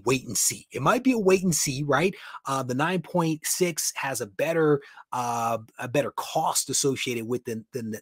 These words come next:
than the nine point eight, but the nine point eight's not a bad way to go, right? That is not a bad way to go. Again, I'm a huge fan of nine point eights for modern comics, but I can't bring myself to pay fifteen, sixteen, seventeen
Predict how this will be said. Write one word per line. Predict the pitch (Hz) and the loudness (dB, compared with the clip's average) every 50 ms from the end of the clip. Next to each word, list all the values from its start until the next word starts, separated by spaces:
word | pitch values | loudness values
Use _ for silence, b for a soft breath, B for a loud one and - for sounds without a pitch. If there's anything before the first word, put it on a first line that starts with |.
| _ - | _ -10
than | 127 117 | -8 -6
the | 113 107 | -4 -4
nine | 110 127 135 139 131 | -2 -2 -2 -2 -4
point | - - 107 104 120 | -4 -6 -8 -4 -2
eight, | 151 175 151 | -2 -2 -2
but | - 120 | -4 -10
the | - - | -12 -8
nine | 101 131 - - 165 147 | -6 -2 -2 -2 -2 -2
point | - 165 180 185 | -8 -10 -8 -8
eight's | 190 - - - | -6 -6 -4 -4
not | - 165 | -2 -4
a | - | -2
bad | - - - 170 175 | -2 -2 -2 0 0
way | 180 180 | 2 2
to | 156 135 | 2 2
go, | 120 - 208 233 165 120 | 0 2 2 2 2 2
right? | 123 131 151 143 | 0 -4 -4 -4
That | 147 147 143 | -4 -4 -4
is | 135 127 127 | -4 -6 -4
not | 139 151 165 196 196 | -4 -2 -2 -2 -2
a | 180 | -2
bad | 156 170 165 165 160 151 | -2 0 -2 -2 -2 0
way | 156 147 | 2 2
to | 139 135 | 2 2
go. | 139 151 135 123 | 0 0 0 0
Again, | 113 127 131 123 | -2 -4 -6 -4
I'm | 117 104 | -4 -6
a | 104 | -8
huge | - - 185 220 240 220 165 - | -6 -2 0 2 2 2 2 -2
fan | - - 175 180 165 127 117 107 101 B B B B B B B - | -6 -6 -6 -4 -4 -4 -6 -6 -10 B B B B B B B 0
of | 131 127 127 123 120 110 | 2 4 4 4 4 2
nine | 117 123 131 143 160 151 | -2 -4 -2 0 0 -2
point | 151 - 151 147 131 | -2 -2 -4 -2 -2
eights | 127 123 - | -2 -4 -4
for | - 110 | -8 -8
modern | 101 107 123 131 127 110 101 | -4 -2 0 0 0 -2 -6
comics, | - - - 233 226 180 139 - - B B B B B B - | -6 -4 -2 0 2 2 2 0 -2 B B B B B B 2
but | 123 160 147 131 | 4 6 6 6
I | 127 120 | 4 0
can't | - - 196 160 131 113 | 0 0 -2 -2 -2 0
bring | 127 143 139 123 107 | 0 2 2 2 0
myself | 101 - - 117 104 - - | -4 -4 -4 -6 -8 -10 -12
to | - | -16
pay | - - 120 113 107 107 101 b b b b - | -14 -8 -6 -4 -4 -4 -6 b b b b -2
fifteen, | - 151 139 - - - 151 143 131 131 117 - | 0 0 0 0 -4 -8 -6 -4 -4 -4 -4 -2
sixteen, | - 139 - - - - - 123 117 117 107 | -2 -4 -2 -4 -4 -4 -4 -6 -6 -4 -2
seventeen | - - 123 120 123 120 - - 123 | -2 -2 -2 -2 -4 -6 -8 -6 -8